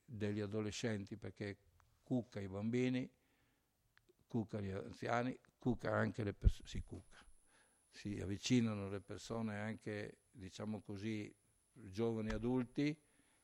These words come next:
ma gli adolescenti e i primi, eh, prima gio-, io per esempio ho anche un gruppo di neolaureati o, o quasi laureati che resistono,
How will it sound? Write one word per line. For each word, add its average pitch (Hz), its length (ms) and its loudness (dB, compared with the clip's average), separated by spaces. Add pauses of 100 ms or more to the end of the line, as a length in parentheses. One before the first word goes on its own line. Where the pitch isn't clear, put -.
(260)
ma 95 360 0
gli 92 100 -2
adolescenti 113 1000 0
e 107 280 -4
i 107 40 -4
primi, 117 480 0
eh, 110 480 -6
prima 113 380 -2
gio-, 107 240 -4
io 113 400 -2 (200)
per - 120 -8
esempio 107 280 -4
ho 110 340 -2
anche 104 240 -8
un 107 100 -4
gruppo 107 440 -4
di 104 300 -8 (460)
neolaureati 107 960 0
o, 113 320 -2 (160)
o - 180 -8
quasi 110 340 -4
laureati 110 720 -2 (400)
che 104 220 -2
resistono, 113 880 0